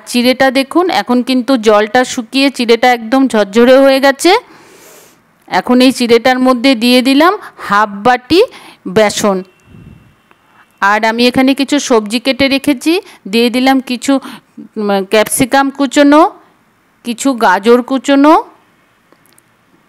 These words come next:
ক্যাপসিকামটা আমি বড় ক্যাপসিকামের হাফ দিয়েছি, গাজরটা মিডিয়াম সাইজ গাজর আমি দুটো দিয়েছি, আর এখানে বিনস কিছু দিয়েছি আট দশটা মতো হবে, ছোট ছোট করে কেটে দিয়েছি।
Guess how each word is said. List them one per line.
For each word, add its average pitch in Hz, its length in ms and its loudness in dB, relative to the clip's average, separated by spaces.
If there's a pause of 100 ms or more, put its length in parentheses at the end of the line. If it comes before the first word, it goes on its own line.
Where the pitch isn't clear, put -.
(480)
ক্যাপসিকামটা 262 760 -2
আমি 285 140 0 (140)
বড় 202 200 4
ক্যাপসিকামের 269 720 0
হাফ 208 200 0 (120)
দিয়েছি, 277 360 0 (440)
গাজরটা 233 520 0 (120)
মিডিয়াম 247 380 0
সাইজ 262 300 0 (240)
গাজর 226 400 0 (300)
আমি 226 200 0 (120)
দুটো 233 260 0
দিয়েছি, 294 440 0 (500)
আর 214 80 0 (100)
এখানে 262 260 2 (180)
বিনস 277 380 2
কিছু 285 300 -4
দিয়েছি 277 420 -2 (240)
আট 202 100 -2 (140)
দশটা 247 380 0
মতো 262 300 0
হবে, 269 220 2 (400)
ছোট 214 160 -2 (120)
ছোট 262 140 2
করে 269 260 2
কেটে 240 340 -2
দিয়েছি। 277 400 0